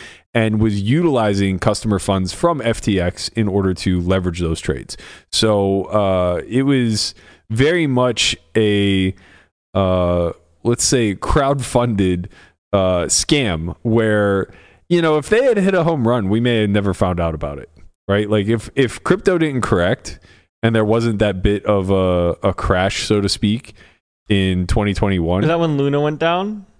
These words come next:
Speaker 1: Luna went down. Um,
Speaker 2: Tether almost got
Speaker 1: Tether
Speaker 2: depegged.
Speaker 1: Tether almost got depegged. I think U S T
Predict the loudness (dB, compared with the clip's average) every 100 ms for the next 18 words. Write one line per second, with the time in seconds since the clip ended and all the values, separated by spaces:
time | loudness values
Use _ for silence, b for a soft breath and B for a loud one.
0 | _ 0 2 2 0 2 2 2 0 0
1 | -2 0 0 2 2 2 0 0 0 0
2 | 0 0 -2 -4 -2 -2 0 2 0 -2
3 | -12 -20 -20 -20 _ _ -20 -10 -2 0
4 | 2 2 2 0 2 0 0 0 2 0
5 | 0 0 0 0 -2 -4 -14 _ -6 -2
6 | 2 0 -2 -6 -12 _ _ _ _ -8
7 | -2 0 2 0